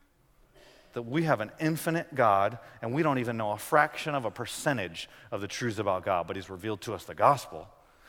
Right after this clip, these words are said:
And as a follower of Jesus Christ, he's put that mystery of the gospel in your hands. He's entrusted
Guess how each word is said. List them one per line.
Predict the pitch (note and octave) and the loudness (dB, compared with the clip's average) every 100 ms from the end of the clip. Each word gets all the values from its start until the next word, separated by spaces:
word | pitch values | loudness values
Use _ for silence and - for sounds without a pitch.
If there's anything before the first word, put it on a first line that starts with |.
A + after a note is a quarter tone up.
| - | -14
And | A#2+ | -8
as | G#2 | -6
a | |
follower | G#2+ C3+ C3 A2 | 4 6 6 4
of | G2+ | 0
Jesus | A#2 G#2 G2 | -4 -6 -6
Christ, | - C3+ G#2 | 2 2 2
he's | B2 | -8
put | - C#3+ - | -4 -2 4
that | G#2+ G#2+ | 2 2
mystery | A#2 D3 - - A2+ F#2+ G#2+ - - | -2 -2 -2 -4 -6 -6 -6 -10 -14
of | A2+ | -8
the | G#2+ | -2
gospel | G2+ C3+ C#3+ A#2+ - G2 F2+ - - | 6 8 8 4 -4 -4 -4 -12 -12
in | A#2+ G2+ | -10 -2
your | A#2 C#3+ | 4 4
hands. | C3 C#3 A2+ F2+ G2+ | 4 0 0 -2 -6
He's | G#2+ | -8
entrusted | G2+ - - D3 - D3 B2 | -8 -6 -2 -4 -4 -8 -8